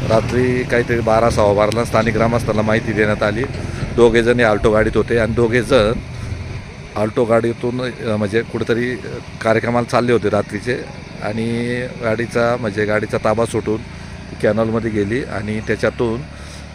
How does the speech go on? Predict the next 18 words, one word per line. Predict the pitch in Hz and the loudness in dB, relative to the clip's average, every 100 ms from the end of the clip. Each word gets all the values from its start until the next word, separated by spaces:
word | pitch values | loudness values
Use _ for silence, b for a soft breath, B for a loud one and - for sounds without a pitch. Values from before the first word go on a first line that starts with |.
| - - | -14 -2
एक | 113 | -2
जण | 104 123 120 | 2 0 0
सुखरूप, | 120 - 104 123 131 - | -2 -4 -2 0 -2 0
अ, | 120 117 120 | 0 2 2
वाचला | 113 113 110 113 165 - - - - 104 | 0 0 0 -2 -2 -12 -18 -18 -12 -8
आणि | 104 110 110 110 113 113 | -6 -4 -4 -4 -6 -4
एक | 113 | -4
जण | 107 117 110 | -2 -2 0
बेपत्ता | 113 120 113 117 | 0 0 -2 0
आहे. | 104 92 101 143 B B - | 0 0 -2 -8 B B -2
या | |
गाडीचा | 104 107 107 | 2 2 2
दरवाजा | 107 110 110 110 113 | 2 4 2 2 2
उघडा | 113 110 107 | 2 0 2
होता | 107 98 98 120 - | 2 0 0 -2 -2
आणि | 95 104 | -4 -6
चारही | - 107 110 | 0 0 2
चाकं | 110 104 113 | 0 0 0